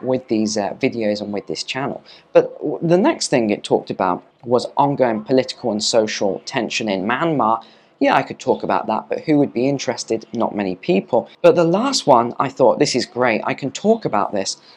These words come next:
The Biden administration proposed immigration reform and the state of the U S Mexico border. Hopefully the video hasn't been flagged for these keywords by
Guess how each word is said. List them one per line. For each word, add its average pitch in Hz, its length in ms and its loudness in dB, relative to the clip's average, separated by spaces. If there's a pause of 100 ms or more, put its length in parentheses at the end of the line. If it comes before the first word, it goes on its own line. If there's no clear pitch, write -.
(140)
The 135 60 2
Biden 208 520 0
administration 139 1000 -2
proposed 123 680 0
immigration 131 680 0
reform 101 440 -4 (320)
and 123 140 -2
the 117 40 -2
state 143 400 0
of 123 140 -2
the 131 80 0 (160)
U 131 80 4
S 127 160 -2
Mexico 101 640 -4
border. 120 480 0 (280)
Hopefully 143 420 4
the 127 100 2
video 120 260 0
hasn't 110 220 -2
been 110 140 -8
flagged 110 360 -4
for 120 120 0
these 120 240 0
keywords 156 600 4
by 196 300 -4